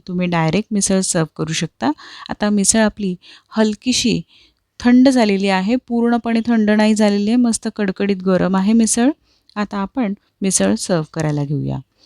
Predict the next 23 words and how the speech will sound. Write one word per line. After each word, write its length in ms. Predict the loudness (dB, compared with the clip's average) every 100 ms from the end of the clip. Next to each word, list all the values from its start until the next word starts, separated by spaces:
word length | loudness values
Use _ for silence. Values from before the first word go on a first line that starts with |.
| _ -10
आता 200 | -2 -2
इथे 280 | 0 2
मी 260 | 2 2 -2 -10 _ _ _ -12
एका 320 | -8 -6 -6 -10 _ -4
ताटामध्ये 600 | -2 0 4 4 2 -4 -8 _
कांदा, 380 | -6 -4 -2 -2
लिंबू, 380 | -4 -4 -6 -10
कोथिंबीर 600 | -10 -8 -2 2 4 4 2
सोबत 400 | -2 -2 -4 -4
कट 260 | -4 -4 -4 -10 -10
आणि 140 | -8
पाव 320 | -2 0 2
घेतलेला 400 | 0 -4 -6 -4
आहे 240 | -2 0 -2 _ _ _ -4
आणि 280 | -2 0 -2 -10 _ -8
आपल्या 280 | -6 -4 -2
सर्व्हिंग 420 | 0 0 2 0
प्लेटमध्ये 580 | 2 0 0 -2 -2 -2
मी 180 | -2
इथे 300 | -4 -2 -4 -4 _ -2
मिसळ 360 | -2 0 -2
काढून 360 | 0 -2 0 0
घेते. 340 | -2 -2 -4